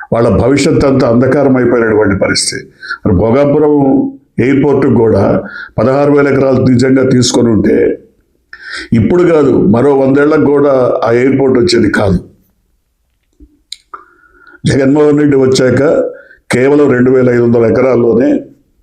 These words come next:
దాన్ని అత్యాధునికంగా తీర్చిదిద్ది, అంతర్జాతీయ ప్రమాణాల్లో దాన్ని రూపొందించి, ఇవాళ జాతికి అంకితం చేసిన పరిస్థితి.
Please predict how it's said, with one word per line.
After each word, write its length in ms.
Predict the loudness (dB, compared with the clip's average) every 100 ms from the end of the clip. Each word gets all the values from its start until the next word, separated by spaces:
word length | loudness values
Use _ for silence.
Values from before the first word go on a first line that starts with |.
| _ _ -20 -8 -2
దాన్ని 200 | 0 0
అత్యాధునికంగా 880 | 0 0 0 2 2 0 2 0 2
తీర్చిదిద్ది, 840 | 0 2 0 2 2 2 2 0 -6 _ -20 -16 -4
అంతర్జాతీయ 680 | -2 0 0 0 0 0 0
ప్రమాణాల్లో 880 | 0 0 0 0 2 2 2 -2 -4 -18 -4
దాన్ని 240 | 0 0 2
రూపొందించి, 920 | 0 2 2 2 0 2 0 0 -4 -10 -12 -4
ఇవాళ 560 | -2 0 0 0 -2 -2
జాతికి 420 | -2 -2 0 0
అంకితం 380 | 0 0 0 2
చేసిన 260 | 0 0 0 0
పరిస్థితి. 480 | 0 -2 -4 -6